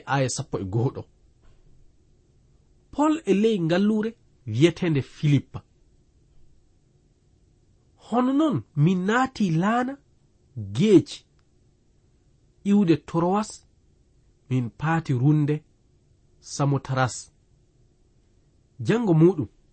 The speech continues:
min pahi nokku wiyeteɗo Neyapolis. Aya sappo e ɗiɗi. Min iwi ɗon, min payi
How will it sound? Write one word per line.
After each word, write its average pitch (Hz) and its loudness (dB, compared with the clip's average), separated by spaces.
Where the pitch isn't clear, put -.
min 127 0
pahi 160 -2
nokku 143 -2
wiyeteɗo 135 0
Neyapolis. 120 -2
Aya 175 4
sappo 151 -2
e - -2
ɗiɗi. 107 -8
Min 202 2
iwi 277 6
ɗon, 175 2
min 180 2
payi 277 0